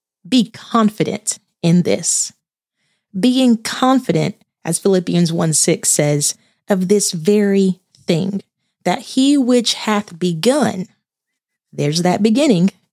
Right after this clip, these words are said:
a good work in you, will perform it until the day of Jesus Christ. Being confident, a settled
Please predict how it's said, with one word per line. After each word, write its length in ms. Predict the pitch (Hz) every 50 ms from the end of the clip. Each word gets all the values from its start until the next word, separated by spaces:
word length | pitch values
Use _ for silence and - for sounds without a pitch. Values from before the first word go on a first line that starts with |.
| _ _ _ _ _ _ -
a 120 | 185 170
good 300 | 180 165 185 220 220 208
work 340 | 196 208 220 220 226 226 -
in 240 | 359 214 214 214 208
you, 320 | 180 147 - - 180 170 _ _ _ _ _ _
will 420 | 180 165 196 202 208 208 208 208
perform 640 | 208 - - 180 165 - - - 202 190 175 170 190
it 320 | 190 - _ - - - _ _ _ _ _ _ _
until 360 | - 170 170 165 - - 190 180
the 120 | 175 175
day 380 | 165 175 160 - 143 139 139 - _ _ _ _ _ _ _ _ _ -
of 140 | 156 156
Jesus 400 | - - - 170 156 - 156 -
Christ. 520 | - - 151 - - - - - - - - _ _ _ _ _ _ _ _ _ _ - 175
Being 300 | 185 240 240 233 226 214
confident, 680 | - - 220 202 190 175 - 151 - - - - - - _ _ _ _ _ _ -
a 80 | 165 165
settled 720 | - - - - - 214 208 220 247 254 254 240 - -